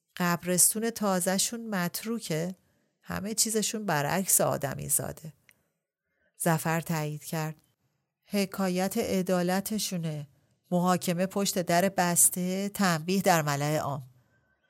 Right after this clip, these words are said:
شفیع زاده خندید و گفت: «آره دیگه، یه جلو پلاس کهنه یه گوشه افتاده که می‌شه هجله عروس و داماد.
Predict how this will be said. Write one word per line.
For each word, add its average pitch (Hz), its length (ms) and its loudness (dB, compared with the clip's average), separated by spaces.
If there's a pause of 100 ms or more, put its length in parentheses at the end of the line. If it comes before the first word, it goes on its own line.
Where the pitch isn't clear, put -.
(300)
شفیع 180 400 2
زاده 160 340 0
خندید 160 560 -4
و 156 80 -2
گفت: 156 420 -6 (580)
«آره 175 400 0
دیگه، 202 280 -4
یه 185 320 0
جلو 180 380 0
پلاس 170 440 2
کهنه 180 500 -2
یه 185 220 -2
گوشه 185 260 -2
افتاده 175 500 -4
که 185 140 -2
می‌شه 165 200 -2
هجله 165 560 -2
عروس 156 420 0
و 156 60 -2
داماد. 139 460 -4